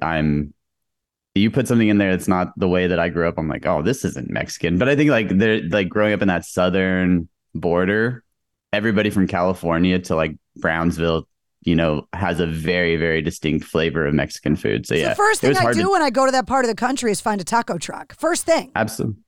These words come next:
Speaker 1: absolutely. Yeah, it's hard to, like, get to London and someone's like, "We should go get tacos."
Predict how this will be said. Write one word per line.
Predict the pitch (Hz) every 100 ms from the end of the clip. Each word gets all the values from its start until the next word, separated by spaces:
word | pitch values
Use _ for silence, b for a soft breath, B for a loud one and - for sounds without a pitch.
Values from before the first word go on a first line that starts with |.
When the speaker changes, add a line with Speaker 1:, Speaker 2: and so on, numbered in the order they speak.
| - -
Speaker 1:
absolutely. | 139 - 180 87 90
Yeah, | - 156
it's | 107
hard | 151 151
to, | 135
like, | 113 104 92 87 - 98
get | 110 101
to | -
London | 101 95 101 87
and | 82
someone's | 82 92 90
like, | 92
"We | 78
should | 175 185
go | 175
get | 175
tacos." | - 127 143 82 71